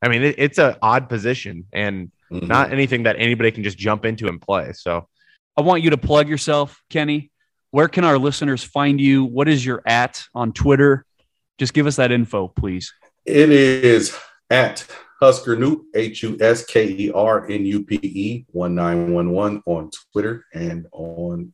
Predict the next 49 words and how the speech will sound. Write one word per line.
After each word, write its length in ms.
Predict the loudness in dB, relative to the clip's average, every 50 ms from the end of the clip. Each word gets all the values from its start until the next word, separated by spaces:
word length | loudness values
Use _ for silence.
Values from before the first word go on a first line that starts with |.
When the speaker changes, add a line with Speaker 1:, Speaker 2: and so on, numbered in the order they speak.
| _ -12
Speaker 2:
Instagram, 920 | -12 -10 -12 -14 -16 -16 -16 -14 -14 -14 -14 -14 -14 -14 -14 -16 -18 -18
and 160 | -18 -16 -16 -18
of 60 | -12
course 440 | -10 -8 -8 -8 -10 -14 -20 _ _ _ _ _
on 120 | -16 -14 -14
the 60 | -14
Scarlet 420 | -8 -4 -4 -2 -2 -4 -6 -8
and 180 | -8 -10 -10 -12
the 80 | -14
Cream 480 | -16 -14 -10 -6 -6 -4 -4 -6 -10 _ _ _ _ _ -6
podcast, 640 | -4 -2 -2 -2 -4 -6 -6 -6 -6 -6 -8 -10 -12 -18 _ _ _ _ _ _ _ _ _ _ _ _ _ _
uh, 80 | -8 -4
Speaker 3:
Yes, 80 | -2 -2
Speaker 2:
with 80 | -2
Speaker 3:
sir. 40 | 0
Speaker 2:
Brian, 300 | 0 2 2 2 0 -2
Frankie, 500 | -2 -2 -2 -2 -2 0 0 2 2 2 2
and 120 | 0 0
Matt. 300 | 0 -2 -2 -4 -8 -10
Man, 240 | -12 -12 -12 -12 -14 _ _ _ _ _ _ _ _ _
you 100 | -14 -10
know, 80 | -6 0
Speaker 1:
Yeah, 160 | 2 4 4
Speaker 2:
I 40 | 4
Speaker 1:
if 60 | 4
you 60 | 4
Speaker 2:
got 80 | 4 4
Speaker 1:
guys 260 | 6 4 4 2 -2
Speaker 2:
into 200 | -4 -2 0 0
it 100 | 0 0
this 180 | -2 -4 -4 -4
year, 120 | -6 -4
man, 260 | -2 -2 -2 -2 -4
and 200 | -4 -6 -8 -10 -12 _ _ _ _ _ _ _ _ _ _
I 80 | -2 0
like 220 | 2 2 2 2 2
doing 240 | 2 0 0 0
it. 60 | -2 -2
It's 140 | -4 -4
fun, 280 | -4 -4 -4 -4 -4 -6
man. 140 | -8 -10 -8
I 40 | -6
like 200 | -6 -6 -4 -4
having 300 | -6 -8 -8 -10 -14 -14
fun, 240 | -12 -12 -12 -10 -6
talking 220 | -4 -4 -4 -4
a 20 | -6
little 100 | -6 -8
smack. 320 | -8 -10 -12 -12 -12 -16